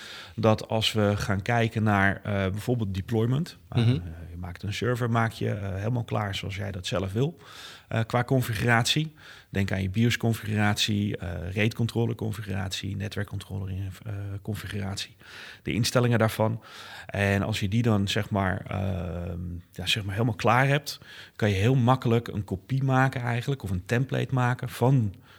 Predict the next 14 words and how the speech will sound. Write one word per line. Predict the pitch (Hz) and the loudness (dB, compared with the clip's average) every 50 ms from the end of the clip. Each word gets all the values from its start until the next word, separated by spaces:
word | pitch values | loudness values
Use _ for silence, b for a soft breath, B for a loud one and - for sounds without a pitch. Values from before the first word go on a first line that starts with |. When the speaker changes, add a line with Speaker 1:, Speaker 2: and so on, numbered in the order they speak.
| b b b | b b b
Speaker 1:
ehm, | - 98 95 92 90 95 92 - | -8 -6 -4 -4 -4 -6 -8 -8
dat | - 107 113 113 - | -4 -2 -2 -2 -2
profiel | - - 98 90 - - 127 139 180 196 - | -4 -6 -6 -4 0 4 4 4 4 2 -2
van | - - 135 | -6 -6 -4
die | 135 123 | -4 -4
server. | - - 135 131 131 123 135 147 147 | -2 0 2 2 2 0 -2 -6 -8
Dan | - - - - - - - | -12 -16 -18 -18 -18 -18 -20
kun | - - - 95 | -18 -14 -12 -8
je | 87 | -4
heel | 95 113 | -2 0
makkelijk | 127 123 117 - 110 104 - - | 2 2 0 0 0 -2 -4 -2
pushen | - 143 135 - 101 98 | -2 -2 0 2 2 2
richting, | 98 107 104 - 117 101 104 95 98 B B B B B | 2 0 0 -2 -2 -2 -2 -4 -6 B B B B B
eh, | - - | -8 -6